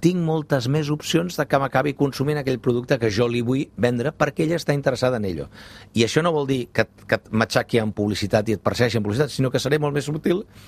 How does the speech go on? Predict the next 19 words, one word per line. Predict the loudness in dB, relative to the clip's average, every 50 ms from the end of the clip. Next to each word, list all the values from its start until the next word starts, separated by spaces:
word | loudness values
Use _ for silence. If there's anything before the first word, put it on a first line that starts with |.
| -20 -20 -16 -6 -2
i | 0 0
et |
donaré | 0 0 0 0 -2
missatges | -2 0 0 0 0 -2 -4 -4
concrets, | 0 0 0 2 2 0 0 -2 -8 -8 -4
en | -2 0 0
moments | 0 0 -2 -4 -4
concrets, | -2 -2 0 0 0 0 -2 -4 -10 _ -20 -10 -4 -2
en | -2 0 0
els | 0 -2 -2 -2 -2 -2
espais | -4 -4 -2 0 0 0 0 0
concrets, | 0 0 2 2 0 0 -2 -6 -12 -20 -20 -20 -20 -20 -14 -4 0
que | 0 2
tu | 2 0 0
rebràs | 0 0 0 0 -2 -4 -2 -2
quasi, | 0 0 0 0
quasi | 0 -2 0 0 0
com | -2 0 0
dir, | -2 -4